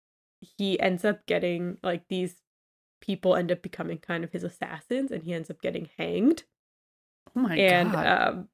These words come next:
Speaker 1: Collodi planned on having the story end here with Pinocchio dying. Basically, a message saying, like, "This is what happens when you're disobedient. You can get into big trouble."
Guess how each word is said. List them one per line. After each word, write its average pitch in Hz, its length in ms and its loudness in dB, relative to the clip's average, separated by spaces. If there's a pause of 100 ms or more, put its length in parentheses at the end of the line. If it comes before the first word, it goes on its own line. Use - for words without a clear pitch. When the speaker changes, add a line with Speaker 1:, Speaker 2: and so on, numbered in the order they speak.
(380)
Speaker 1:
Collodi 196 420 6
planned 180 320 -2
on 190 100 -4
having 175 300 -4
the 175 80 -4
story 170 360 -4
end 170 220 -4
here - 240 0
with - 180 -6
Pinocchio 170 460 -4
dying. 180 640 0
Basically, 180 400 -2
a - 80 6
message 190 420 2
saying, 175 280 4
like, 175 160 -4
"This 214 160 -6
is 254 60 -4
what 240 100 2
happens 196 240 0
when 180 100 -4
you're 175 80 -4
disobedient. 185 680 2
You 175 80 -4
can 165 80 -6
get - 100 -2
into 175 160 -8
big - 160 -6
trouble." 202 480 0